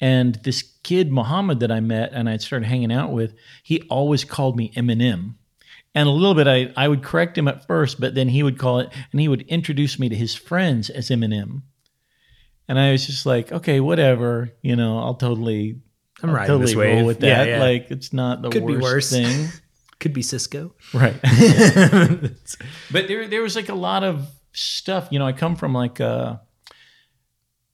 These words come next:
Speaker 1: you know, background. All my family are farmers or truck di-, drivers or carpenters or,
Speaker 2: Right.
Speaker 1: like, people with jobs that, like, labor and have skills, and they,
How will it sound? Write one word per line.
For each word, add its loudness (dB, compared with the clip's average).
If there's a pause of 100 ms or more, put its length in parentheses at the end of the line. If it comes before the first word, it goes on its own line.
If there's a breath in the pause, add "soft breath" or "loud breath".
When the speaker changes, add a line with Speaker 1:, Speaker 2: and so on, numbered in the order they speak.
(100)
Speaker 1:
you -2
know, -2
background. -6
All -6
my -4
family -2
are -6 (140)
farmers -4
or -6
truck -12
di-, -6
drivers -8
or -12
carpenters -8
or, -8
Speaker 2:
Right. -8
Speaker 1:
like, -14
people -4
with -8
jobs -8
that, -10
like, -16 (760)
labor 0
and -2
have -2
skills, -2
and -4
they, -6